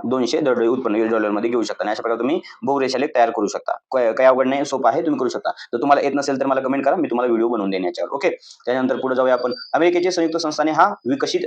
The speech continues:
देश आहे, डेव्हलप नेशन आहे बा अमेरिका. ओके, या देशातील लोकसंख्या जास्त असली तरी भारतापेक्षा कमी आहे आणि ती साक्षर आहे. या देशाकडे अनेक स्वामित्व हक्क, पेटंट्स, आधुनिक तंत्रज्ञान, यांत्रिक बळाचे सामर्थ्य आहे. त्यामुळे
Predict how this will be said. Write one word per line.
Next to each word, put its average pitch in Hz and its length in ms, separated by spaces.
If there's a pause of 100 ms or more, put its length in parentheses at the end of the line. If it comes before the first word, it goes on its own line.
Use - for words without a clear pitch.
देश 117 260
आहे, - 300
डेव्हलप 156 260
नेशन 147 260
आहे 143 160
बा 135 160
अमेरिका. 139 420 (220)
ओके, 175 440
या 143 60
देशातील 165 260
लोकसंख्या 156 340
जास्त 151 200
असली 151 220
तरी 160 100
भारतापेक्षा 139 480
कमी 156 220
आहे 143 220 (240)
आणि 139 140
ती 175 260
साक्षर 127 380
आहे. - 220 (240)
या 156 80
देशाकडे 170 420
अनेक 175 220 (320)
स्वामित्व 160 440
हक्क, - 300
पेटंट्स, 151 500 (100)
आधुनिक 147 280
तंत्रज्ञान, 147 420
यांत्रिक 143 380 (240)
बळाचे 135 260
सामर्थ्य 127 340
आहे. 95 120
त्यामुळे 160 500